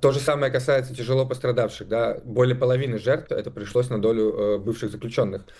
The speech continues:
И вот этот, э, процент рецидива как бы очень довольно характерный, потому что сама по себе цифра тысячи жертв на самом деле, да, не такая большая,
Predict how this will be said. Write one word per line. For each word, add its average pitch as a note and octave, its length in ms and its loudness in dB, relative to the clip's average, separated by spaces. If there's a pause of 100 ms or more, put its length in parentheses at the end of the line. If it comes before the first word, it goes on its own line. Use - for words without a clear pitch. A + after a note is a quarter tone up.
(380)
И A#2+ 480 2
вот A2+ 140 2
этот, B2 360 0
э, A2 280 2
процент B2 380 -2
рецидива B2+ 400 0
как A#2 180 -4
бы A2 100 2
очень A2 240 -4
довольно A2+ 300 0
характерный, A#2 400 -2
потому B2 200 -4
что A#2+ 300 0 (460)
сама F3+ 320 0
по E3+ 80 -6
себе D#3 200 0
цифра D#3 360 -2
тысячи D3 320 -4
жертв G#3 340 0
на A#2+ 100 0
самом C3+ 280 0
деле, C#3 180 0
да, A#2+ 140 0
не A#2 120 -4
такая B2 260 0
большая, A2+ 580 -2